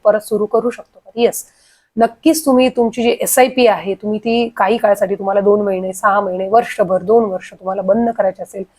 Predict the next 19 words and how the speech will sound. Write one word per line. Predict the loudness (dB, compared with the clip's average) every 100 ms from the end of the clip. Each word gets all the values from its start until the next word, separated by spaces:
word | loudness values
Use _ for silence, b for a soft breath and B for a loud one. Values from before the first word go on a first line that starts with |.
| _ _ _ 0
तर | 2
तुम्ही | 2 2
ती | 2 2
नक्कीच | 0 0 -4 2
बंद | 2 2
करू | 0 -2
शकता. | -2 -6 -6 -6
त्याला | -2 0
तुम्हाला | 0 0 0
कोणीही | 2 2 2 -2 -4
थांबवणार | -2 -2 0 0
नाही, | 0 -4
तुम्ही | -8 -6 -2
ती |
आरामात | -2 0 0
बंद | 0 0 2
करू | 0 0
शकता. | -4 -6 -8 -8 b b b b
फक्त | -2 2